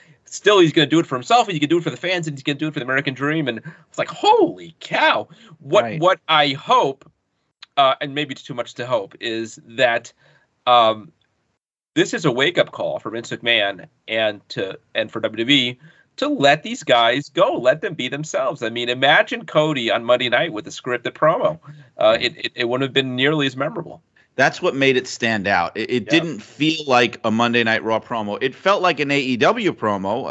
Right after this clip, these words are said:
Speaker 1: Yeah.
Speaker 2: especially one of his, because that's what they let them do over there, and that's one of their strongest suits, is they let the guys talk from the heart.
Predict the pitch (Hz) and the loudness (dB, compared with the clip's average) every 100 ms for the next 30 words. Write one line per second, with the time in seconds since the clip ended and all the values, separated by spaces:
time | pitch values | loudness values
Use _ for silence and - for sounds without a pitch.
0 | 117 151 147 - 127 127 113 160 147 - | 0 0 0 -6 -4 -2 0 0 0 -2
1 | - _ 156 170 160 170 175 156 147 139 | -20 _ -2 0 2 0 0 -6 -4 -2
2 | 131 127 117 170 180 107 101 95 98 101 | -4 -6 -2 2 2 0 -4 -2 -4 -4
3 | 107 107 113 104 95 - 113 110 98 - | -6 -4 -4 -2 -4 -4 -2 0 -2 -2
4 | 165 170 - - - - - 117 117 113 | 0 0 -2 -16 -20 -8 -2 0 2 4
5 | 117 117 104 104 101 95 - _ - 101 | 2 0 0 2 2 -2 -12 _ 0 0
6 | 95 98 95 139 160 135 113 | 0 -8 -6 2 4 4 2